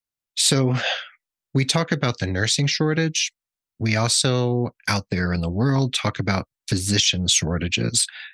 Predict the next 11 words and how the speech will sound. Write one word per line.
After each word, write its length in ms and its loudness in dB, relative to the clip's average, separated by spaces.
especially 720 2
what 200 0
I 180 2
hear 280 -4
anyway, 500 -2
are 380 2
shortages 720 2
of 180 -6
primary 480 0
care 380 0
doctors, 800 -2